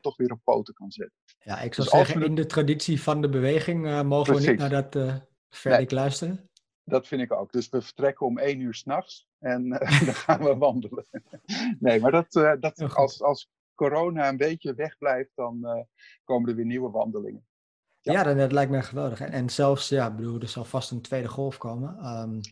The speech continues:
Speaker 1: Ja.
Speaker 2: wie weet, eh, tegen de tijd dat we dit, eh, online zetten, zitten we midden in de tweede golf.
Speaker 1: Ja. Ja.
Speaker 2: Maar, eh, ja, het lijkt erop dat, eh, buitenactiviteiten in ieder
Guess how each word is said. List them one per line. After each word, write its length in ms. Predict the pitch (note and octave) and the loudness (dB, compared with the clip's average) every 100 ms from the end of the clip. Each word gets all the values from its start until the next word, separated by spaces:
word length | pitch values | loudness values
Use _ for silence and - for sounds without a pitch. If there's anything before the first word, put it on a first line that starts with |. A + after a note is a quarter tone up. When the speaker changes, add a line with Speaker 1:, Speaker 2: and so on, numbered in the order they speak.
| _ _ | _ _
Speaker 1:
Ja. 180 | - - | -10 -10
Speaker 2:
wie 140 | - A#2 | -8 0
weet, 300 | C3 B2+ C3+ | 0 0 -4
eh, 180 | B2 A#2+ | -4 -4
tegen 300 | - A#2 A#2+ | -6 -6 -6
de 80 | |
tijd 220 | A#2+ A#2 A#2 | -4 -6 -6
dat 160 | A2 | -8
we 60 | B2 | -8
dit, 220 | A#2+ - | -10 -8
eh, 120 | A#2+ C3 - | -10 -10 -10
online 400 | A#2 A#2+ B2 A#2+ | -8 -6 -6 -8
zetten, 520 | A#2 - A#2 A#2 A#2+ | -12 -12 -14 -12 -12
zitten 240 | C3 A#2 | -12 -10
we 60 | A2 | -8
midden 220 | A#2 D3 | -8 -6
in 60 | A#2 | -8
de 60 | |
tweede 260 | G#2 A2+ G#2+ | -8 -10 -10
golf. 160 | G#2+ D3 | -2 2
Speaker 1:
Ja. 200 | A3 _ _ _ _ | 2 _ _ _ _
Ja. 220 | - - - - | -16 -16 -16 -8
Speaker 2:
Maar, 240 | B2 A#2+ | -4 -2
eh, 500 | B2 A#2+ A#2+ B2+ - | -2 0 0 -2 -4
ja, 160 | - B2+ | -2 0
het 120 | G#2 | 0
lijkt 280 | B2+ B2 B2 | 0 -2 0
erop 200 | C3+ - | -4 -2
dat, 240 | B2 - | -6 -4
eh, 80 | A#2+ | -6
buitenactiviteiten 920 | G#2 B2+ C#3+ - B2+ A#2+ A#2+ C3 B2+ | 0 2 2 0 -4 -6 -4 -4 -4
in 40 | B2+ | -6
ieder 140 | B2+ | -8